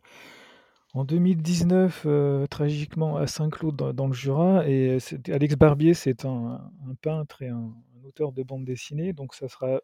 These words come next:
deux documentaires. Le premier, c'est La dernière énergie de Laura Petitjean.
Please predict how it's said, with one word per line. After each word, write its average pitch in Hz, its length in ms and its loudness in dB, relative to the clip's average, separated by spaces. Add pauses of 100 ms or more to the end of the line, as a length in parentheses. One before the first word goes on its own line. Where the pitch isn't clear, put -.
(120)
deux 160 180 0
documentaires. 160 540 2
Le 147 120 4
premier, 165 380 0
c'est - 160 -8
La 127 120 2
dernière 151 360 2
énergie 147 640 -2
de 131 180 -8
Laura 143 380 0
Petitjean. 143 640 -6